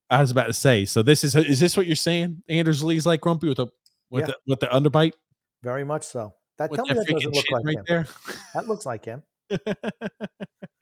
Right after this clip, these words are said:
Speaker 1: Oh, man. There's a lot worse things you c-, you can be compared to. Hell, you can be compared to Banjo Boy.
Speaker 2: I was
Speaker 1: Uh,
Speaker 2: gonna bring up Banjo Boy.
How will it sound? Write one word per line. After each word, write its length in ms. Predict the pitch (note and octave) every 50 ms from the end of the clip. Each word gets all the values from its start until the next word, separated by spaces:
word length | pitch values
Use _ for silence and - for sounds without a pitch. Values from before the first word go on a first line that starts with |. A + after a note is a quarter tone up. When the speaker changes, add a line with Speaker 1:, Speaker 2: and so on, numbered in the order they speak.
| - - - G3 F#3+ F#3+ F#3+ - B2+ B2+ B2+ _
Speaker 1:
Oh, 460 | - D#3+ D#3 D3 C#3 B2+ A#2 A2 G#2 G2
man. 200 | F#2+ F#2+ F#2+ G2 - - - -
There's 140 | - G#3+ G#3
a 60 | G#3
lot 220 | G#3 G#3 G3+ F#3+ F3+
worse 280 | E3+ E3 E3 D3+ -
things 240 | - E3 D3+ D3 B2
you 60 | B2+ A#2 _ -
c-, 80 | A2 G2+ - A#2
you 160 | D3+ C3 B2
can 160 | A2+ - B2
be 180 | A2 A2 A2+ A2
compared 520 | - - A#2 G#2 - A#2 A#2 A2+ G#2 -
to. 140 | - G2 F#2
Hell, 140 | F#2+ B2 A#2+
you 80 | A#2+
can 140 | - - B2+
be 100 | B2+ B2
compared 360 | - A#2 G#2 - B2 B2 A#2
to 60 | A2 G2+
Banjo 440 | A2+ A#2+ C3 C3+ B2+ A2 A2+ G2+
Boy. 280 | F#2 F#2 F2+ E2 - - _ _ _ _ _ _ _ _ _ _ _ _ _ _ _ _ _ _ _ -
Speaker 2:
I 80 | - C3+
was 120 | - A2
Speaker 1:
Uh, 20 | G#2+
Speaker 2:
gonna 160 | E3+ E3 D3
bring 240 | C3 D3+ E3 E3 E3
up 120 | D3+ - -
Banjo 340 | C#3 C3+ C3+ A#2+ B2+ A#2+
Boy. 320 | A2 A2 A2+ A2 A2 G#2+